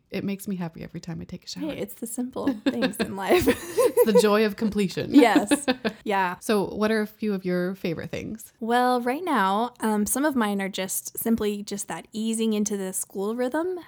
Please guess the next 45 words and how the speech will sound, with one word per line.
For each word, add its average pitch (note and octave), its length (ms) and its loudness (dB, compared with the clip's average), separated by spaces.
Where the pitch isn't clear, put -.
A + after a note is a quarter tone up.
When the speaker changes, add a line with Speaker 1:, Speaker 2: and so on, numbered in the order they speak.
Speaker 2:
the G3 80 -6
whole G3 160 -4
month G#3+ 240 0
of A3 80 -8
September. G#3 580 -8
I G3+ 40 -10
feel A3 160 -6
like G#3 160 -6
if F3+ 180 -12
you G3 60 -8
give F#3 200 -6
yourself F3+ 360 -8
a - 20 -18
couple G3 320 -10
weeks E3+ 280 -8
to F#3+ 120 -10
really E3 220 -12
kinda E3+ 300 -12
settle A3 340 -2
back G3+ 320 -2
in, G3 460 -2
it's G#3+ 220 0
better F3+ 300 -2
than F3+ 240 -6
just F3+ 220 -8
being F#3 160 -10
like, - 200 -16
"Why D#4+ 120 -2
couldn't F4+ 240 0
we C#4 80 0
get G3+ 200 -8
this A#3 180 -4
all A#3+ 80 -2
together B3 320 -6
in C4+ 120 2
one E4 180 0
day?" E4+ 360 2
Like, F#3+ 160 -4
<laughs> G#3+ 80 -2
'cause A#3+ 180 -2
of A#3+ 120 -4
course D4+ 300 0
it's - 100 -2
not A#3+ 140 2
gonna F#3+ 280 -2